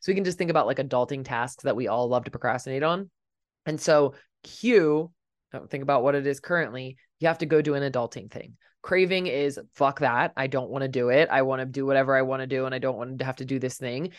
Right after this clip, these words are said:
And it could be rooted in anxiety. It could be rooted in a bunch of different things, but that could be the craving. So the response is, you don't do it, you avoid it, you put it on another to-do list, whatever. And then the reward or result is that it doesn't get done. Okay, so let's go into this. So you have the cr-,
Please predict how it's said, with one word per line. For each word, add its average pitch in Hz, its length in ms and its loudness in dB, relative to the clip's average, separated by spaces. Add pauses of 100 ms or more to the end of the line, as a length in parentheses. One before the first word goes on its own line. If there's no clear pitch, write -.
(180)
And 202 100 4
it 208 80 4
could 220 160 2
be 190 160 -2
rooted 160 320 0
in 120 140 -2
anxiety. 170 800 2
It 156 100 -4
could 143 160 -6
be 139 100 -4
rooted 131 400 -4
in 127 60 -8
a 123 80 -6
bunch 127 200 -4
of 123 60 -14
different - 240 -10
things, - 240 -14
but - 280 0
that 139 300 -2
could 147 120 -8
be 143 80 -6
the 131 80 -6
craving. 143 340 0
So 147 100 -2
the 131 120 -2
response 170 400 2
is, 156 260 4 (400)
you 139 220 -6
don't 147 240 0
do 131 160 -2
it, 131 140 -4
you 131 160 -4
avoid 160 320 2
it, 156 140 2
you 135 100 -2
put 143 180 -2
it 139 100 0
on 139 100 -2
another 139 400 -2
to-do 135 300 -4
list, 127 160 -2
whatever. 156 360 4 (300)
And 160 120 -6
then 151 140 -2
the 139 140 2
reward 135 560 0
or 120 280 -6 (100)
result 147 580 4 (220)
is 160 220 0
that 143 180 4
it 135 80 -6
doesn't 131 200 -8
get - 140 -16
done. - 220 -16 (260)
Okay, 160 260 0
so 160 160 0
let's 160 200 4
go 151 120 2
into 123 160 -2
this. 95 160 -6
So - 80 -2
you 151 100 4
have 151 60 4
the 147 60 -4
cr-, 170 140 -2